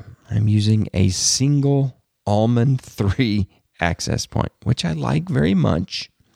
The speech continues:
but I'm having trouble adding additional access points. It just will not let me. I don't know what it is. <clears throat> It's killing me. I, it drives me crazy. I'm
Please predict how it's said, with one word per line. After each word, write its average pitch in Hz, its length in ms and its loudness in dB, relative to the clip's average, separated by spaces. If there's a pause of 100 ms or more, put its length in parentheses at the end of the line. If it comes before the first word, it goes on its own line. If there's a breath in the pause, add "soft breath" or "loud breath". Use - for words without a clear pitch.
(760 soft breath)
but - 100 -2
I'm 107 80 2
having 98 280 2
trouble 90 380 0
adding 90 500 2
additional 175 680 -2
access - 460 -8
points. - 340 -6
It - 60 -12
just - 280 -6
will 92 160 0
not 90 380 0 (320)
let - 220 -6
me. - 200 -8 (460)
I - 40 -4
don't 101 180 2
know 87 100 2
what 98 220 2
it 135 120 4
is. 104 280 4 (1400 soft breath)
<clears throat> 123 580 -2 (320)
It's 87 240 2
killing 123 540 0
me. 95 300 2
I, 85 240 -2 (100)
it 104 160 -10
drives 92 400 2
me 92 140 2
crazy. 101 840 0
I'm 90 160 -10